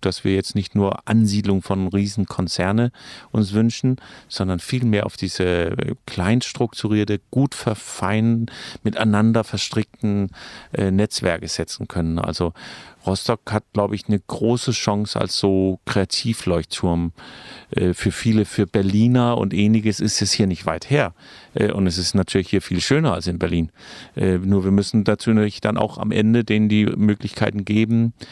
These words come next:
hier schnelles Internet, hier Räumlichkeiten, hier sich treffen zu können. Aber mehr als euch das versprechen kann ich nicht und, äh, am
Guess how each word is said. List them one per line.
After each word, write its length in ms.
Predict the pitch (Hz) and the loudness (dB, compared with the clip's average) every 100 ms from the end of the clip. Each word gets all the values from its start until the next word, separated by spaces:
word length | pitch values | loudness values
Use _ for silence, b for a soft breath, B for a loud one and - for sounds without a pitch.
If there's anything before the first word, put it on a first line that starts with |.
| B B | B B
hier 540 | - 117 107 110 113 b b | -6 0 2 4 0 b b
schnelles 600 | - - 139 117 110 110 | -10 0 4 4 4 0
Internet, 760 | - 117 113 123 110 107 107 - | 2 2 2 0 2 2 0 -4
hier 400 | - - 110 107 | -10 0 2 4
Räumlichkeiten, 1080 | 101 104 98 104 - - 95 98 101 104 107 | 2 -2 -2 -4 -6 -4 -2 0 -2 0 -2
hier 380 | 110 113 113 113 | -2 2 4 4
sich 260 | 104 110 | 0 -2
treffen 460 | - - 117 - 110 | -2 -2 -2 0 -4
zu 160 | - 110 | -2 -6
können. 420 | - 120 104 80 b b | -2 0 0 -4 b b
Aber 360 | - 92 90 87 B B B - | -4 -2 -2 -4 B B B 0
mehr 160 | 110 | 2
als 140 | 113 113 | 2 0
euch 100 | 101 | -2
das 160 | 101 | -4
versprechen 460 | - 92 - 98 95 | -2 -4 -2 -2 0
kann 180 | 92 104 | 0 -2
ich 160 | 104 | -2
nicht 260 | 110 101 - | -2 -2 -2
und, 260 | 95 85 | -2 0
äh, 260 | - 85 85 85 B B B B B - | 0 0 0 -4 B B B B B -6
am 180 | - | -2